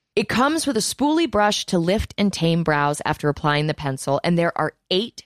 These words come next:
shades to choose from that adjust to your natural brow color for a perfect match every time. Now, my other favorite product, I've been talking about this forever, is the Liquid Lash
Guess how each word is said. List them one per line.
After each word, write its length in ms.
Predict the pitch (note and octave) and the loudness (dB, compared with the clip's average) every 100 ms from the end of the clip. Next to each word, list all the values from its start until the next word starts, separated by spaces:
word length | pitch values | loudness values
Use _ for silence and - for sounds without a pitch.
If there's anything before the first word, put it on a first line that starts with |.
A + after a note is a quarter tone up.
| _ | _
shades 600 | - - F#3+ D3+ C3+ - | -6 -2 0 -2 -4 -10
to 100 | - | -14
choose 360 | E3+ A#3+ A3+ - | -8 -6 -4 -6
from 380 | - C#3 C3 F3 - - - | -2 -2 -2 -4 -10 -20 -4
that 100 | F#3 | 2
adjust 320 | F3+ F3 E3+ - | 2 2 0 0
to 100 | F3+ | 0
your 140 | E3+ | 2
natural 460 | E3+ G#3+ G4 - B3 | 2 2 -2 -2 -2
brow 260 | C#3+ C3 | 0 -2
color 500 | B2+ - A#2+ B2+ G3 - | -2 -4 -2 -2 -4 -4
for 140 | G#3 | -6
a 60 | - - | -4 -8
perfect 500 | - G3+ G3+ A3 - | -10 -8 -6 -8 -6
match 420 | D3+ B2+ - - - | -4 -4 -8 -12 -8
every 260 | C#3 - C3+ | -8 -4 -6
time. 440 | - A#2 - - - _ _ _ _ - - | -6 -10 -10 -12 -18 _ _ _ _ -20 -8
Now, 300 | D3+ D#3 D3 - _ | 0 0 0 -6 _
my 160 | D3+ - | -4 0
other 240 | B3+ A3+ F#3 | 2 2 0
favorite 320 | D3+ C#3 B2+ | -2 -2 -4
product, 540 | - C3+ C3 B2+ - - | -6 -4 -4 -6 -8 -6
I've 140 | D#3 | -4
been 100 | D3+ | -4
talking 280 | F3 D3+ D3 | -2 -2 -2
about 180 | C#3 - | -2 -2
this 180 | C#3 | -6
forever, 440 | - - C3+ C3 B2+ | -4 -2 0 0 -2
is 200 | E3+ D#3 | -2 -2
the 140 | - | 0
Liquid 640 | E3 D3+ E3+ F#3+ - G#3 F#3+ | 2 2 0 -2 0 -2 2
Lash 440 | D#3 D3+ D3+ - | 2 2 0 -2